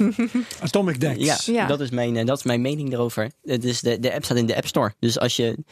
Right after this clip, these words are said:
Speaker 2: David Merch na wil gaan, dan moet je, eh, dan moet je naar de App Store Atomic Dex downloaden.
Speaker 3: Maar dit is nog een, een slagje anders dan echt daadwerkelijk betalen met, met een wallet. Eh,
Speaker 2: Ja.
Speaker 3: dit gaat echt puur over het uitwisselen
Speaker 2: Ja,
Speaker 3: van
Speaker 2: natuurlijk
Speaker 3: coins.
Speaker 2: over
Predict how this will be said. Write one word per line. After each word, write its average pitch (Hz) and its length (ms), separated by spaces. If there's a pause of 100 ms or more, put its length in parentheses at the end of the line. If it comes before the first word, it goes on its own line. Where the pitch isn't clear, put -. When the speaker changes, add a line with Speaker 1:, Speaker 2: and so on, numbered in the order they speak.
(1300)
Speaker 2:
David 127 400
Merch 131 280
na 113 160
wil 107 120
gaan, 101 260
dan 117 120
moet 117 140
je, 113 140 (720)
eh, 113 180
dan 117 120
moet 123 120
je - 60
naar 107 100
de - 60
App - 60
Store - 180
Atomic 123 280
Dex - 200
downloaden. 123 360 (300)
Speaker 3:
Maar 208 140
dit 233 140
is 226 100
nog 226 200 (140)
een, 214 260
een 208 140
slagje 214 420
anders 233 300
dan 202 240
echt - 200
daadwerkelijk 214 440
betalen 233 680 (100)
met, 202 360
met 202 180
een 190 160
wallet. 196 580
Eh, 214 220
Speaker 2:
Ja. 208 180
Speaker 3:
dit 214 240
gaat 226 160
echt 226 200
puur 247 240
over 208 240
het - 80
uitwisselen 208 520
Speaker 2:
Ja, 127 60
Speaker 3:
van 127 100
Speaker 2:
natuurlijk 135 260
Speaker 3:
coins. 127 120
Speaker 2:
over 135 60